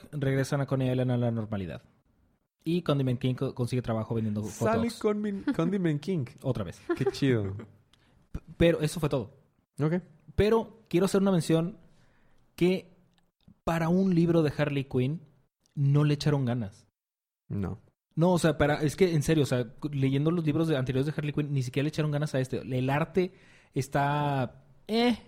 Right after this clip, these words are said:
Speaker 1: El, los diálogos, o sea, hasta los chistes suenan forzados y malos. En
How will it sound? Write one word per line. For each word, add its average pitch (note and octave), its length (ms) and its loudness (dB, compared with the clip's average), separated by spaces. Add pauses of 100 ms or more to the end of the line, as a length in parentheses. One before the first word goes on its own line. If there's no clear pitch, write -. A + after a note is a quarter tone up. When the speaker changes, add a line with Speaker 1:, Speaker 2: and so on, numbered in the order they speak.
(580)
Speaker 1:
El, C3 600 0
los C#3+ 260 2
diálogos, D3+ 540 0
o D3 80 -6
sea, C#3+ 140 -4
hasta C#3 240 -6
los C3+ 260 -4
chistes - 520 -4
suenan D3 580 -2 (160)
forzados C3 580 -4
y C3+ 120 -6
malos. A#2+ 420 -2 (100)
En C#3 140 -2